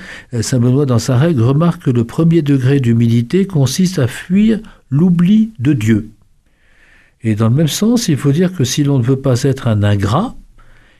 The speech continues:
il convient de garder une mémoire vivante et délicate de tout ce qu'on a fait pour nous, et surtout s'il s'agit de choses importantes.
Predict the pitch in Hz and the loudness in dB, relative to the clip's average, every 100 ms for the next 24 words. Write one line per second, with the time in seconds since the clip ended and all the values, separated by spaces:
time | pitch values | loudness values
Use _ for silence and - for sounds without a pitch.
0 | _ 117 113 147 135 170 214 175 127 113 | _ -6 0 0 2 2 0 2 0 2
1 | 135 135 147 120 120 139 160 156 160 156 | 0 2 2 2 4 4 2 2 2 2
2 | 139 110 113 - 95 151 135 165 160 131 | 0 0 -4 -6 -2 -2 0 0 0 -2
3 | 104 120 113 98 - 123 160 127 110 - | -2 0 0 -2 -4 -4 -4 -4 -4 -4
4 | 160 175 170 - 120 - 107 101 90 - | -2 -2 -2 -4 -4 -6 -8 -6 -8 -6
5 | 135 139 123 87 87 104 160 170 - _ | -4 -4 -6 -6 -2 0 2 0 -6 _
6 | - _ _ - _ - 90 - 139 - | -20 _ _ -20 _ -18 -14 -6 -6 -6
7 | 95 - 110 110 85 - 113 92 85 - | -12 -10 -8 -6 -8 -4 -4 -4 -6 -10
8 | - 120 92 - | -6 -6 -6 -10